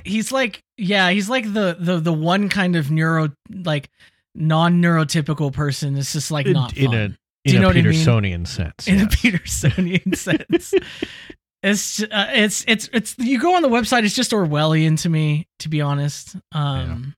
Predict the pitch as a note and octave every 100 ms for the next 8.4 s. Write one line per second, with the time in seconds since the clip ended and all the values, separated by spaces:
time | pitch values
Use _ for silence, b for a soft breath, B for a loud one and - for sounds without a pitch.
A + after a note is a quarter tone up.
0 | - B B D3+ D3+ E3 G3 D#3+ D3 E3
1 | F3 D#3+ D3 C3+ C3+ B2 A#2 A2+ - A#2+
2 | G#2 G2 - A#2 B2+ - - - - F2
3 | E2+ - F#2+ F2+ _ G2+ G2 A2 G2+ -
4 | A2 G2 F#2 F#2+ G2+ G#2+ - - - _
5 | _ _ _ E2+ D2 C2+ - - _ -
6 | G3 F3+ D#3+ A3+ D#4+ A#3 C3 - B3 A3+
7 | A#3 A3 G3 F#3 C4 G#3+ D3 D3+ D#3+ F3
8 | F#3 - F#3+ -